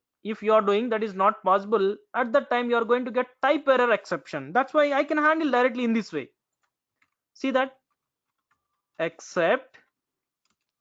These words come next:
type error. Then I am printing adding number and string is not possible.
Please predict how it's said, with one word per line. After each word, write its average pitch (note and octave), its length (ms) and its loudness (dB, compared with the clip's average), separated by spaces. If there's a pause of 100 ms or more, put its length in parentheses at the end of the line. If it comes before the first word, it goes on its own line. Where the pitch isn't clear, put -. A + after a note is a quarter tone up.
(560)
type F3+ 320 0
error. D#3 500 -2 (460)
Then F3 140 -4
I G#3 80 0
am B3 140 -2
printing F3+ 500 -4 (3750)
adding G#3+ 600 0 (460)
number F#3 760 2 (240)
and E3 360 -4
string E3 560 -10
is D#3 180 -6
not A3 240 -2
possible. D3+ 360 -2